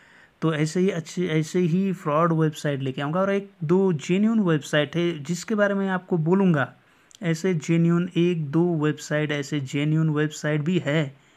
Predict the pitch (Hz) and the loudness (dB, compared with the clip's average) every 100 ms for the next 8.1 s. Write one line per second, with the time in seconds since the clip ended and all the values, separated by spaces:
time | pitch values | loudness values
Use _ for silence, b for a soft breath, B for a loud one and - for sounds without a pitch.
0 | b b b b - 156 147 139 139 156 | b b b b -4 0 0 -2 -4 0
1 | 156 151 143 135 127 127 143 156 147 139 | 2 2 2 0 -2 -8 -6 -4 -2 -4
2 | 135 143 143 147 143 151 160 160 - 196 | -4 -4 -2 -2 -2 -4 -4 -6 -4 0
3 | 170 160 156 151 151 143 135 131 - 131 | 4 4 4 2 0 -2 -6 -6 -6 -6
4 | 127 131 131 127 131 147 143 135 - 139 | -2 -2 0 -2 -4 -4 -4 -6 -4 -6
5 | 127 147 175 175 185 160 135 131 131 127 | -2 0 2 2 0 -2 -4 -6 -6 -6
6 | 143 139 160 165 160 156 151 156 147 147 | -6 -4 -4 -2 -4 -2 -2 0 -2 -4
7 | - 143 135 165 139 180 - 190 202 208 | -6 -10 -10 -8 -4 -4 -2 -2 0 0